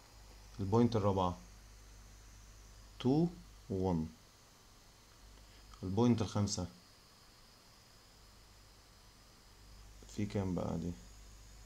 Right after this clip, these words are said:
ثري وكام؟ ثري ونيجاتيف وان ولا في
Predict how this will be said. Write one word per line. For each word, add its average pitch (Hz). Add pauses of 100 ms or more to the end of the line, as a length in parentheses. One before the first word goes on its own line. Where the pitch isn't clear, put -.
(200)
ثري 107
وكام؟ 92 (1040)
ثري 101
ونيجاتيف 110
وان 104
ولا 90
في 92